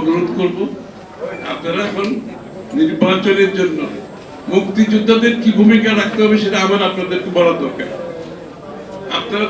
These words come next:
দেশপ্রেমিক, মুক্তিযোদ্ধারা দেশপ্রেমিক,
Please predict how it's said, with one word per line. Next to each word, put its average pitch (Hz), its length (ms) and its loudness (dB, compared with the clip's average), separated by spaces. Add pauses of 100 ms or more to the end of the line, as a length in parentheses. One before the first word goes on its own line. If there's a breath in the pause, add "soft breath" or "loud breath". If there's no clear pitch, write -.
দেশপ্রেমিক, 208 680 2 (720)
মুক্তিযোদ্ধারা 214 680 -2 (120)
দেশপ্রেমিক, 214 640 2